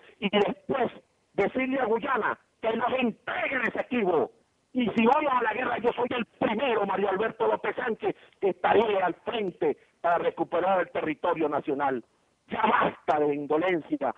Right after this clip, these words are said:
venezolano, ya basta de tanta apatía. ¿Hasta cuándo, venezolano, van a seguir ustedes con el juego de estos dirigentes, pseudo dirigentes,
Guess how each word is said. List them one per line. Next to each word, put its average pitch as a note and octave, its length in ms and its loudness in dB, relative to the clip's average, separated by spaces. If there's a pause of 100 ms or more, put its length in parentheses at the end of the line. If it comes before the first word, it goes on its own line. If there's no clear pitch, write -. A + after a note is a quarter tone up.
(140)
venezolano, D3 720 -2 (280)
ya G#3+ 160 -4
basta F#3 480 0
de D#3+ 120 2
tanta F3+ 400 -2
apatía. D#3+ 580 -2 (460)
¿Hasta - 500 -4
cuándo, F#3 460 4
venezolano, E3+ 720 0 (320)
van F#3+ 180 -2
a F3+ 80 -6
seguir F3 300 -2
ustedes G3 460 2
con F#3 200 -2
el D3+ 140 0
juego F#3 500 0 (280)
de F#3 100 2
estos F3 300 0 (260)
dirigentes, G3 920 2
pseudo F#3 360 2
dirigentes, F#3 1120 0